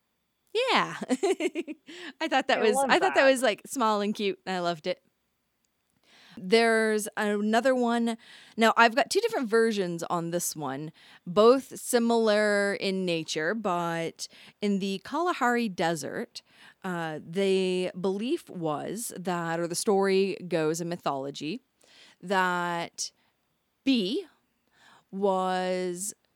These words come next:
Speaker 1: going to cross a river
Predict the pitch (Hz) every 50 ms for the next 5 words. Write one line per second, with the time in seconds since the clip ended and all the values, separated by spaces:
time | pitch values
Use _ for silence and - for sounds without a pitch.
0 | _ _ _ _ _ _ - - _ _ _ _ - 175 165 - 220 214 240 262
1 | 277 269 - - 269 240 233 226 208 - - 233 202 202 202 202 - - - -
2 | - 185 180 175 175 185 214 208 160 156 151 214 285